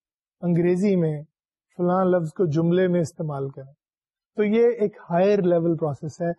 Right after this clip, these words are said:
اس میں بہت سی انٹرنل چیزیں ہوتی ہیں۔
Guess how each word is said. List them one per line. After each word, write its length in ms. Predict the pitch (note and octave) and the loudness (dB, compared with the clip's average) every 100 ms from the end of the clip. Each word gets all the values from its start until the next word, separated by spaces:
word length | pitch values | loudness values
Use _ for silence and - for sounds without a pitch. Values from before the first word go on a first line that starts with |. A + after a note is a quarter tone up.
| _ _ - | _ _ -18
اس 160 | - | -4
میں 80 | G#3+ | -2
بہت 460 | E3 F#3 G#3 G#3+ - | 0 2 2 0 -2
سی 300 | G#3+ G#3 G3+ - _ _ _ | 0 0 0 -6 _ _ _
انٹرنل 800 | G3+ G3 B3 B3+ C4+ B3+ G3 D3+ | -2 0 2 2 2 2 2 -2
چیزیں 500 | C3+ _ - F#3 F3+ | -6 _ -2 0 2
ہوتی 260 | D#3+ C3 | 0 -4
ہیں۔ 100 | C3 | -10